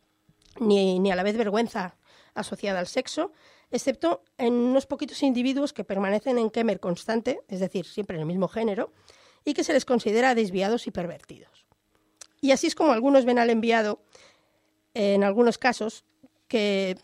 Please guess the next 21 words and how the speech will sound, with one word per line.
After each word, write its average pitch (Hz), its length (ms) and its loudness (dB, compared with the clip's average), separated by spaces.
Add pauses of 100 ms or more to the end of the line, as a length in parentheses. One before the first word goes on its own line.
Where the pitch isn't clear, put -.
(240)
además 226 380 0
de 262 80 4
la 240 100 2
duda 240 260 2
de 185 120 -4
si 180 540 -4
dice, 247 200 -4
"Es 262 80 -2
verdad 285 320 0
lo 269 140 2
que 240 440 0
cuenta, 285 520 2
qué 262 100 -6
puede 262 220 4
significar 247 480 0
para 226 180 2
el 214 60 2
planeta 233 420 0
lo 226 140 0
que 247 120 0
haga, 247 360 4